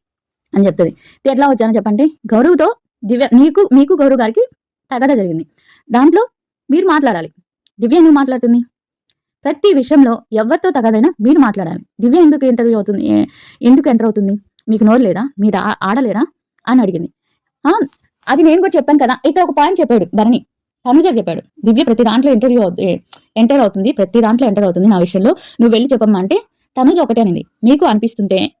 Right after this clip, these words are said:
వెళ్ళి మీరే చెప్పండి. ఈ పాయింట్ తను మర్చిపోయిందో ఏమిటో తెలియదు కానీ ఇది లైవ్ లో ఉంది, మీరే చెప్పండి" అంటే, "నేను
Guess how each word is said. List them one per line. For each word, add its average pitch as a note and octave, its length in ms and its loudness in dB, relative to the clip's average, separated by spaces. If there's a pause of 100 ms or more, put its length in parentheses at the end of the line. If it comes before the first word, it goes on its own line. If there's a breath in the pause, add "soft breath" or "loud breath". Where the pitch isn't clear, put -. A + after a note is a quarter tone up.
వెళ్ళి A#3+ 200 0
మీరే G#3 220 2
చెప్పండి. E3 420 -6
ఈ G3+ 80 2
పాయింట్ A3 320 2
తను A3 100 2
మర్చిపోయిందో A3 440 0
ఏమిటో G3+ 160 -2
తెలియదు G3 240 0
కానీ G3 240 2
ఇది A3+ 100 2
లైవ్ G#3 200 0
లో A#3+ 80 0
ఉంది, A3 260 2 (460 soft breath)
మీరే C4+ 280 0
చెప్పండి" F3+ 360 -4 (200)
అంటే, C#4 140 2
"నేను C4 160 4